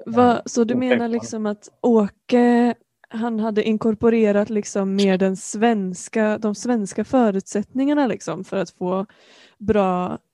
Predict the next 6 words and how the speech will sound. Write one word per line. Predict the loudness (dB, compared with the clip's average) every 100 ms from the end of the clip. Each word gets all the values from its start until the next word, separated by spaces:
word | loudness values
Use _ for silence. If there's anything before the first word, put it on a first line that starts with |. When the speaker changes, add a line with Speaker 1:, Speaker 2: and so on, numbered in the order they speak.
| -14
Speaker 1:
mjölk? | -2 2 2 0 -8 _ -2
Speaker 2:
Ja, | 2
alltså | 2 4
det, | 2
Speaker 1:
Mm. | 2 -10 -12 _ _ _ _ _ _ _ _
Speaker 2:
ja. | 4 4 4